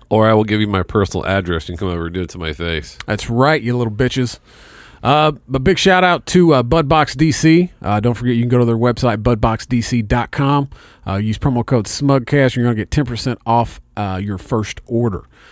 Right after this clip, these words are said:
Speaker 2: Uh, also, uh, Ranger Nutrition. You can go to their website, ranger nutrition dot com. Use promo code smugcast. You're gonna get fifteen percent off your order.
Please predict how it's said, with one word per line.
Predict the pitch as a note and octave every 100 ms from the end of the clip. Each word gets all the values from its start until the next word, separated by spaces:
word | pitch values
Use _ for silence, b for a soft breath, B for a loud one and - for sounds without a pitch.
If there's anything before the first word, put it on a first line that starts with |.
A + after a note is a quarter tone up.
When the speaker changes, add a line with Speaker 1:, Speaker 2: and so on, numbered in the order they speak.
| b b
Speaker 2:
Uh, | - A#2 A#2+
also, | - C#3 C#3 D#3 B2+ A2
uh, | G2+ G#2+ F#2+ D#2 C#2+ C2+ -
Ranger | A2+ C3 C#3
Nutrition. | D3+ D3+ F#3 F#3 G#2 - _ _ _
You | A#2
can |
go | B2
to | C3+
their | C#3+
website, | C#3+ C3 - C3+ A#2
ranger | A2+ C3+ B2+
nutrition | B2+ A#2+ D3 A#2+ A2+
dot | A#2+ C3 -
com. | D3 D3 D#3+
Use | D#3 F#2
promo | C3 A2+
code | A2 B2+
smugcast. | G#2 - C3+ B2+ - C3+ B2+
You're | B2
gonna | A2+
get | G#2+
fifteen | - B2+ - A#2+
percent | G#2+ - A#2+
off | G#2 G#2 -
your | G2
order. | G#2 G#2+ G#2+ D2+